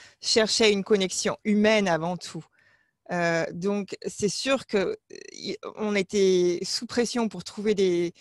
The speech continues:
des outils pour nous aider à rendre le cours plus, plus interactif, plus intéressant.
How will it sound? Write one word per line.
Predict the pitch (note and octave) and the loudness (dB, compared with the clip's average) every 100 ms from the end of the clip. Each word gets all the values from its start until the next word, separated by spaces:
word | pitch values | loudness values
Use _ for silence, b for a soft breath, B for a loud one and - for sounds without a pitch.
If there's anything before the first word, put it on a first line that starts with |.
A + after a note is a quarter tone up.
| B B B - | B B B -2
des | G3 G3+ F3 | 2 2 2
outils | A#3 A3 - B3+ | -4 -2 -2 -2
pour | G#3+ F#3+ | 0 0
nous | G3 F3+ | 0 4
aider | G#3+ G3+ A3 | 4 4 4
à | F#3+ | 4
rendre | F3+ G#3 G#3 F#3+ D3+ | 2 0 0 0 0
le | F3+ | 0
cours | - - G#3+ | -2 -8 -8
plus, | _ - G#3 G3+ | _ -6 -2 -2
plus | F3 G3+ F#3+ | -4 -4 -2
interactif, | F#3 F#3 F#3 F3+ - G#3 | -2 -2 -2 -2 -2 -8
plus | - F#3+ | -6 -4
intéressant. | F3+ F3 E3+ F3 A#3+ | -4 -2 -2 -2 -6